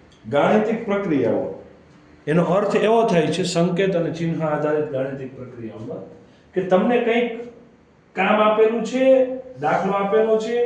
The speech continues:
એના રિલેટેડ જે કંઈ પણ ક્રિયા કરવાનું કહે છે,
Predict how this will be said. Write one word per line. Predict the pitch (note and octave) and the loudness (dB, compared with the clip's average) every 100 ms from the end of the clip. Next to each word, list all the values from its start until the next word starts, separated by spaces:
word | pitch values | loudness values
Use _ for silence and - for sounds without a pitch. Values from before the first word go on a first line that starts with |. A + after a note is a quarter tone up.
| A#3+ - - - F3 | -4 -10 -18 -16 -2
એના | F#3+ A3 A3 | 0 4 6
રિલેટેડ | A3 G#3+ G#3 F#3 | 6 6 4 0
જે | D3+ F3 | 0 -2
કંઈ | G#3 F#3+ | -2 -4
પણ | G3 F#3 | -4 -4
ક્રિયા | F#3 F#3+ F#3+ | -2 -2 -2
કરવાનું | F#3+ G3 F#3+ F3+ | -2 -2 -2 -2
કહે | F#3+ A3 G#3+ | 0 2 2
છે, | C#3 | -2